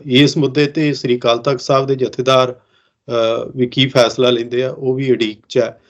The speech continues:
ਪਰ ਲੋਕ ਮਨਾਂ 'ਚ ਜਾਂ ਸਿੱਖਾਂ ਦੇ ਮਨਾਂ 'ਚ ਇੱਕ ਗੱਲ ਤਾਂ ਇਹ ਹੋ ਗਈ ਹੈ ਵੀ ਜਿਸ ਤਰ੍ਹਾਂ ਦੀਆਂ ਹਦਾਇਤਾਂ ਜਾਰੀ ਹੋਈਆਂ ਸੀ, ਜਿਸ ਤਰ੍ਹਾਂ ਬਾਦਲ ਧੜਾ ਪਹਿਲਾਂ ਮਤਲਬ ਮੁਨਕਰ ਹੋਇਆ ਹੋਇਆ ਸੀ ਜਾਂ, ਅਹ, ਆਹ,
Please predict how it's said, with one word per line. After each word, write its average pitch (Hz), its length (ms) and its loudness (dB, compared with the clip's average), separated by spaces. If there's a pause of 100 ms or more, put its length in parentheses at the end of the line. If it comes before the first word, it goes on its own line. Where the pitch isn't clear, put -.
(240)
ਪਰ 160 440 6
ਲੋਕ 147 480 0
ਮਨਾਂ 143 420 0
'ਚ 139 160 -14
ਜਾਂ 143 440 -2
ਸਿੱਖਾਂ 135 380 -2
ਦੇ 147 80 0
ਮਨਾਂ 123 280 0
'ਚ 123 120 -8
ਇੱਕ 127 220 -6
ਗੱਲ 127 140 4
ਤਾਂ 131 140 2
ਇਹ 135 100 4
ਹੋ 113 160 -4
ਗਈ 120 220 0
ਹੈ 95 200 -6 (440)
ਵੀ 127 80 0
ਜਿਸ 127 180 4
ਤਰ੍ਹਾਂ 151 240 2
ਦੀਆਂ 147 280 2
ਹਦਾਇਤਾਂ 123 680 -2
ਜਾਰੀ 117 340 2
ਹੋਈਆਂ 107 340 0
ਸੀ, 101 200 -10
ਜਿਸ 127 200 0
ਤਰ੍ਹਾਂ 147 460 0
ਬਾਦਲ 120 440 -4
ਧੜਾ 120 220 -2
ਪਹਿਲਾਂ 156 520 0 (600)
ਮਤਲਬ 123 300 2 (500)
ਮੁਨਕਰ 127 420 6
ਹੋਇਆ 113 280 4
ਹੋਇਆ 104 200 -2
ਸੀ 113 160 -14
ਜਾਂ, 113 160 -8
ਅਹ, 110 680 -14
ਆਹ, 104 440 -12